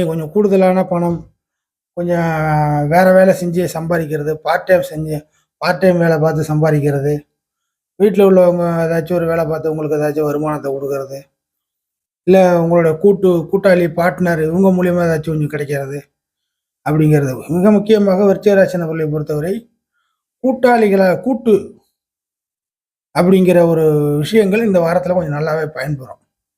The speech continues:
நீங்கள் ஒரு நபருடன் இணைந்து செய்யக்கூடிய செயல், அல்லது ஒரு நபர் உங்க கூட சேர்ந்து, நீங்க வேண்டான்னு சொன்னா கூட அந்த நபர் உங்க கூட சேர்ந்து செய்யக்கூடிய செயல், இப்படியா இருந்தாலும் ரெண்டு வழியிலையுமே உங்களுக்கு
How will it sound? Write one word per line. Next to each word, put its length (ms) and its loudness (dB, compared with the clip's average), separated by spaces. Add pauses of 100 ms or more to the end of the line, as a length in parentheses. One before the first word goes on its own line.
(440)
நீங்கள் 380 6
ஒரு 220 4
நபருடன் 600 2
இணைந்து 360 2
செய்யக்கூடிய 560 -6
செயல், 420 -8 (540)
அல்லது 320 4 (100)
ஒரு 200 4
நபர் 360 2
உங்க 280 0
கூட 180 4 (180)
சேர்ந்து, 400 0 (1000)
நீங்க 180 -2
வேண்டான்னு 420 4
சொன்னா 160 0
கூட 180 2
அந்த 180 2
நபர் 280 0
உங்க 160 -2
கூட 180 2
சேர்ந்து 420 -2
செய்யக்கூடிய 480 -6
செயல், 240 -10 (220)
இப்படியா 260 2
இருந்தாலும் 300 -2 (680)
ரெண்டு 220 0
வழியிலையுமே 600 4
உங்களுக்கு 460 -4